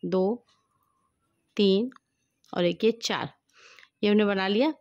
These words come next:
उसके बाद अब हमें येलो का फंदा उतारना है, तो उतारने से पहले गैप बहुत ज़्यादा है, तो इस गैप को हम येलो फंदा नहीं उठाएंगे,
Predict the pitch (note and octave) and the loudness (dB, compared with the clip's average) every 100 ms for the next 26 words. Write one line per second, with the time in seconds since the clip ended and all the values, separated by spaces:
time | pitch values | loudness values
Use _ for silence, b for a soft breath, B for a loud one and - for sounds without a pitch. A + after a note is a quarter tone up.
0 | - - A3+ B3+ A#3 A3+ A#3+ B3+ C4 G#3+ | -14 -10 -2 0 0 0 2 4 4 2
1 | A3 A#3 A3+ G#3+ A3+ A3 G#3+ A3+ A#3 C4+ | 0 -2 -2 0 0 0 -2 0 0 -2
2 | C4 B B - G#3+ G#3+ G#3 A3 C4+ C4 | -4 B B 0 2 2 0 2 0 0
3 | - G#3+ A3 G3+ F#3+ G3 F#3 G#3 G#3+ G#3+ | -2 0 2 2 0 0 0 -2 0 -2
4 | G3+ A3 A#3+ A#3+ A#3 F3 G#3 B3 - B3+ | -2 0 0 2 0 0 0 -2 -2 0
5 | C4 C4 A3 G#3 B3 C#4 C4+ B3+ B3+ A#3+ | 2 2 2 2 2 2 2 2 4 2
6 | F#3+ G3 E3+ F3 F3 | 2 -2 -2 -2 -4